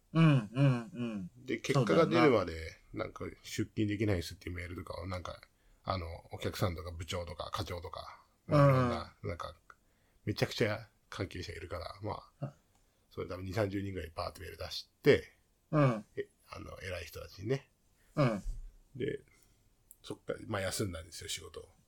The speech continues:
Speaker 1: うんうんうん。
Speaker 2: メール出してね。で、
Speaker 1: え、ちなみに、その、
Speaker 2: うん。
Speaker 1: 月曜の朝。
Speaker 2: ん？メール出したの？
Speaker 1: うん。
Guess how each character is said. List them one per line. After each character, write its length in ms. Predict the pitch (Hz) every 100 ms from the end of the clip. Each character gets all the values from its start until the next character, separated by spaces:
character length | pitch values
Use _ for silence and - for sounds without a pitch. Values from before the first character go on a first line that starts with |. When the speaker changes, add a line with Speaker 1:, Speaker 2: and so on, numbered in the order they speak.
| _ _ _ 180
Speaker 1:
う 60 |
ん 40 | 165
う 20 |
ん 160 | 135
う 340 | 131 120 110 110 92
ん。 40 |
Speaker 2:
メ 100 | 85
ー 40 | -
ル 80 |
出 120 | - -
し 60 |
て 100 | -
ね。 220 | 107 117 _ -
で、 320 | 117 113 107 _ -
Speaker 1:
え、 140 | 214
ち 220 | 175 - 226
な 180 | 294
み 160 | 302 302
に、 480 | 294 330 277 139 -
そ 220 | - 165
の、 320 | 147 143 143
Speaker 2:
う 20 |
ん。 40 | 139
Speaker 1:
月 380 | 175 180 - 277
曜 220 | 285 196
の 240 | 131 113
朝。 400 | 170 - 92 - _ _ _
Speaker 2:
ん？ 120 | 156 170 -
メ 140 | 123
ー 20 |
ル 80 | 110
出 60 | 107
し 80 | -
た 80 |
の？ 180 | 87 113 _ _ _ _
Speaker 1:
う 80 | 170
ん。 200 | 127